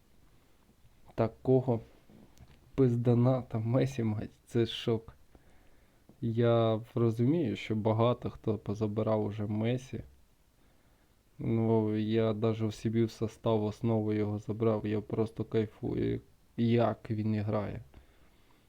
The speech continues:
Яку імбову йому карточку зробили, це просто треш, пацани, це шикарненько. Стартовий состав у нас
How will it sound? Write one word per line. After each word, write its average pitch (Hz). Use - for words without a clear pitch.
Яку 113
імбову 120
йому 107
карточку -
зробили, 104
це -
просто 107
треш, 104
пацани, 110
це 110
шикарненько. 110
Стартовий 147
состав 127
у 120
нас 110